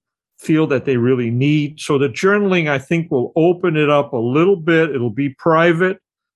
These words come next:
They'll have the decision to dis-, you know, decide what to do with it from that point. And I think it's a good beginning.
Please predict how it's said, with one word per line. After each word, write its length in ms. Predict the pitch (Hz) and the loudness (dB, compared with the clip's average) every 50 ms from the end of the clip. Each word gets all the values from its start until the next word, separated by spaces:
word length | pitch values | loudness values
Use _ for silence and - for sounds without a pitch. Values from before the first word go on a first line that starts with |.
| _ _ - | _ _ -4
They'll 280 | 135 123 120 120 120 | -2 0 0 -2 -4
have 340 | 110 - 143 147 143 131 131 | -4 -2 0 0 0 0 -2
the 180 | 143 135 120 113 117 | -2 -4 -4 -4 -4
decision 720 | 131 120 - - - 185 180 175 147 175 170 151 147 160 - _ _ _ _ _ _ _ _ _ _ _ _ | -6 -6 -6 -4 0 0 2 2 2 -2 -4 -4 -6 -10 -14 _ _ _ _ _ _ _ _ _ _ _ _
to 180 | - - 131 120 | -6 -4 -4 -4
dis-, 380 | 107 - 131 120 - - - | -2 -4 -4 -6 -6 -6 -8
you 80 | - 151 | -6 -4
know, 180 | 131 127 113 104 | -2 -2 -4 -4
decide 380 | - - - 165 143 135 110 | -8 -8 -4 -2 0 0 0
what 180 | 127 147 139 - | 0 -2 -4 -4
to 80 | - 127 | -6 -8
do 300 | 107 117 143 147 147 156 | -4 -2 0 2 2 2
with 180 | 156 151 131 | 2 2 2
it 220 | 147 143 143 - - _ _ _ _ - | 2 0 0 -2 -6 _ _ _ _ -16
from 160 | 127 110 110 | -14 -10 -6
that 280 | 120 127 131 - - _ | -4 -4 -4 -4 -6 _
point. 220 | - 135 131 131 | -2 -2 -2 -2
And 100 | 131 135 | -4 -6
I 60 | 139 | -6
think 240 | - - 175 160 - | -4 -4 -4 -4 -4
it's 160 | 135 - - | -6 -6 -6
a 40 | 131 | -6
good 260 | 117 120 135 123 110 110 | -2 -2 -2 -2 -2 -6
beginning. 480 | 113 95 107 117 104 92 90 98 123 | -8 -4 -4 -4 -4 -4 -6 -10 -14